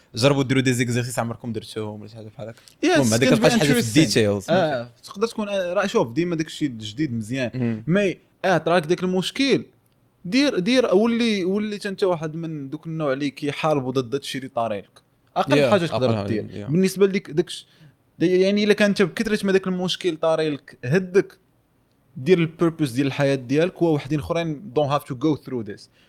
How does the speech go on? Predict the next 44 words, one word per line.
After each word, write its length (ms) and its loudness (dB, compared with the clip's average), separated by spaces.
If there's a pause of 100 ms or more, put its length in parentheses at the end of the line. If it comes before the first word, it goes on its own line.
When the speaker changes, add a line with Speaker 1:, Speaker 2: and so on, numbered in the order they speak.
Speaker 2:
So 60 -18
Speaker 1:
في 540 4
الفيوتشر. 160 -6
Speaker 2:
خرج 300 4
ليها، 600 2
حاول 420 0 (240)
دير 160 -2 (100)
فيديوهات، 840 4
حاول 460 0
Speaker 1:
ما 80 -2
Speaker 2:
ت-، 80 2
Speaker 1:
تحركش 300 2
راسك 260 0
قدام 360 -4
برلمان، 360 -2
Speaker 2:
تهدر 320 2
Speaker 1:
حاجه 80 2
اخرى 140 2
Speaker 2:
فهاد، 100 0
Speaker 1:
زعما. 200 -16 (340)
Speaker 2:
تهدر 240 2
في 120 -2
هادشي. 420 0
لا، 300 0
ما 140 -4
راكش 220 -8
شي 220 -6
حياه، 320 2
حتى 160 -2
واحد 160 0
ما 80 -8
كيستاهل. 400 -2
Speaker 1:
يا، 140 6
يا، 160 8
like, 180 6
no، 440 4
no 100 2
bar-، 160 4
يا، 160 2
exactly. 320 -4
حتى 120 -10
حد 100 -8
ما 100 -4
يستاهل 640 2